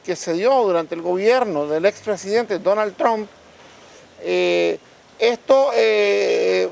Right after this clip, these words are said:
eh, personas que están, que fueron declaradas, eh, eh, con la ley Magnitsky,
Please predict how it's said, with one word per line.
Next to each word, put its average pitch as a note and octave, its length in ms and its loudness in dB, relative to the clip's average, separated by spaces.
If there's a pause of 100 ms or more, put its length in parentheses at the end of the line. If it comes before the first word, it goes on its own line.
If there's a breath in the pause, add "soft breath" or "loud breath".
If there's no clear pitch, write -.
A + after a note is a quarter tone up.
(100)
eh, F3 380 2 (380)
personas A3+ 720 0
que - 120 -12
están, G#3+ 560 -2 (640 loud breath)
que F3 100 -8
fueron A3+ 320 2
declaradas, A3+ 760 2
eh, E3+ 500 -4
eh, D#3 100 -8
con F3+ 140 -2
la E3 100 -2
ley F#3+ 160 0
Magnitsky, A#3 640 -4